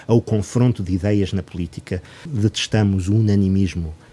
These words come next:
na política e acho que ao longo destes anos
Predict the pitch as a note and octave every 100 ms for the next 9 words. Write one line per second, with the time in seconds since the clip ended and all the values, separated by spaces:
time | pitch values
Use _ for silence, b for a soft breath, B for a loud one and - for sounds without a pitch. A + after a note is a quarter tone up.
0 | B B F#2 F2+ F#2 F#2 F#2 - - G2
1 | B2+ G2+ G2+ - - - G2+ G2 F#2+ F#2+
2 | G2 F2+ F#2 - - F#2+ F#2+ G2 -